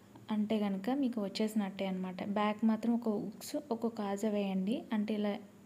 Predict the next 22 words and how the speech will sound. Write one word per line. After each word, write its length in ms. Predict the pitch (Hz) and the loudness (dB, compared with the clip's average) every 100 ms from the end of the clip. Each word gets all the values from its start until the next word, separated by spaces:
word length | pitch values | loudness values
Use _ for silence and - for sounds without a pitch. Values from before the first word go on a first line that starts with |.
| - | -4
అటాచ్ 400 | 208 214 208 208 | -2 0 0 0
చేయడానికి. 560 | 202 190 190 190 233 339 - - - - - - | 0 0 0 -2 -2 -4 -4 -8 -8 -16 -10 -2
ఓకే, 280 | 226 302 403 - - - - - - | 2 2 0 -4 -18 -20 -20 -8 2
so 300 | 233 226 226 226 | 6 6 4 4
ఇలా 200 | 233 247 | 4 6
మీరు 280 | 247 240 247 | 6 6 6
definitely 800 | 320 - 220 - 226 226 233 240 | 2 0 -2 2 4 6 6 2
ట్రై 260 | 226 202 202 226 | 2 0 2 2
చేయండి. 420 | 202 196 220 320 - - - 220 | 4 4 2 2 -4 -18 -2 0
ఫస్ట్ 220 | 202 - | 0 4
టైమే, 440 | 233 226 247 277 285 - - - - - | 6 8 8 6 2 -6 -16 -18 -10 -4
ఆ, 280 | 208 202 202 202 202 220 240 - | 0 0 0 0 0 -2 -4 4
చాలా 160 | 233 226 | 6 6
తక్కువ, 380 | 226 214 226 226 | 4 2 2 2
ఫిఫ్టీ 300 | 233 233 226 | 2 2 0
పర్సెంట్ 840 | 214 208 226 233 233 240 226 220 | 2 2 4 4 4 4 2 2
ఫస్ట్ 400 | 226 - 208 - | -4 -2 -4 0
టైమ్ 220 | 226 233 233 | 4 4 4
పర్ఫెక్ట్గా 500 | 208 - 208 - 233 | 0 -2 -4 0 0
కుట్టగలుగుతారు, 760 | 226 208 208 214 208 202 202 220 | 0 -4 -2 0 0 0 0 2
ఫిఫ్టీ 340 | 233 220 202 | 2 2 2
పర్సెంట్ 460 | 208 190 214 214 | 4 2 2 -4